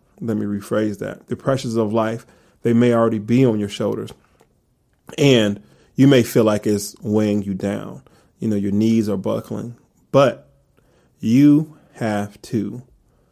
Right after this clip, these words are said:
gather yourself, plant your feet down, stick your chest out, make sure your legs are strong, and lift that weight up, right?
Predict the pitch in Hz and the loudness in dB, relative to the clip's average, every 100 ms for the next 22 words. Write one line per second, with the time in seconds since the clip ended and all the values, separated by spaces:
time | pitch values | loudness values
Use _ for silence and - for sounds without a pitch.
0 | _ - 110 117 113 120 117 110 101 101 | _ -4 -2 0 0 -4 -4 -4 -4 -6
1 | _ _ _ _ _ _ _ _ - 123 | _ _ _ _ _ _ _ _ -6 -2
2 | 113 - 117 - 117 - 107 101 101 101 | -2 -4 -8 -4 -4 -4 -8 -8 -8 -12
3 | _ _ _ _ _ _ _ _ - - | _ _ _ _ _ _ _ _ -16 -10
4 | 107 98 - 117 107 - 104 101 - 117 | -10 -10 -4 -2 -2 -4 -4 -4 -6 -4
5 | 113 104 - 120 107 107 107 113 110 117 | -4 -4 -4 -2 -2 -2 -2 -2 -2 -6
6 | 107 - 113 107 101 - _ _ _ _ | -12 -6 -4 -2 -6 -10 _ _ _ _
7 | _ _ _ _ _ _ _ _ _ _ | _ _ _ _ _ _ _ _ _ _
8 | _ _ _ - 107 110 120 - 101 101 | _ _ _ -8 -4 -2 -2 -4 -8 -6
9 | 98 95 90 - _ _ _ _ - 107 | -6 -8 -10 -16 _ _ _ _ -8 -4
10 | 107 | -4